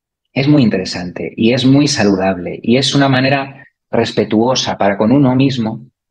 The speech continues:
de acercarme a algo. Yo hay una cosa que, que lo comenté en un vídeo en el canal, lo, lo cuento en consulta siempre,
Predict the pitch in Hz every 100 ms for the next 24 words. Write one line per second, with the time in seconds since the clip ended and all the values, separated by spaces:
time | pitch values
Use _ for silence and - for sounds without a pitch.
0 | _ - 107 107 107 - 131 135 107 85
1 | 98 92 - - _ _ _ 135 165 170
2 | 156 139 123 117 113 101 - 147 131 123
3 | 101 - - 104 104 107 104 113 175 147
4 | 127 117 113 120 107 101 107 143 139 104
5 | 104 104 139 151 135 110 101 - 131 120
6 | - 123 120 101 101 -